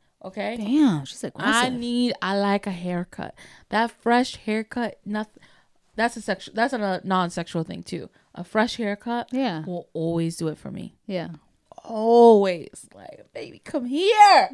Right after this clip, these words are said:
Speaker 2: Yeah.
Speaker 1: Come here.
Speaker 2: I mean, there's a lot of physical things.
Speaker 1: Yeah.
Speaker 2: Like a smile will do it for me.
Speaker 1: Yeah. Like
Speaker 2: A
Speaker 1: a
Speaker 2: smile,
Speaker 1: clean
Speaker 2: like a
Speaker 1: smile.
Speaker 2: clean smile. Like,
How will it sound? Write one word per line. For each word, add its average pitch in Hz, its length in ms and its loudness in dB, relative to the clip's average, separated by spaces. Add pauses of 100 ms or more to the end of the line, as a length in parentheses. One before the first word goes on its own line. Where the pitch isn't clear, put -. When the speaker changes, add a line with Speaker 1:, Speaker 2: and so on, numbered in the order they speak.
Speaker 2:
Yeah. 269 220 0 (120)
Speaker 1:
Come 302 200 -8
here. 311 800 0
Speaker 2:
I 254 100 4
mean, 294 140 6
there's 381 140 10
a 381 60 8
lot 294 180 12
of 269 80 8
physical 208 400 0
things. 175 440 -6
Speaker 1:
Yeah. 180 300 -4
Speaker 2:
Like 226 280 -2
a 202 80 -4
smile 180 600 0
will 185 160 -2
do 180 160 -2
it 170 80 -6
for 160 140 -12
me. 147 160 -8
Speaker 1:
Yeah. 147 220 -8 (200)
Like 208 160 0
Speaker 2:
A 220 60 6
Speaker 1:
a 226 40 6
Speaker 2:
smile, 202 420 2
Speaker 1:
clean 196 80 0
Speaker 2:
like 214 180 2
a - 20 0
Speaker 1:
smile. 160 120 -6
Speaker 2:
clean 262 340 2
smile. 175 440 -2
Like, 170 300 -4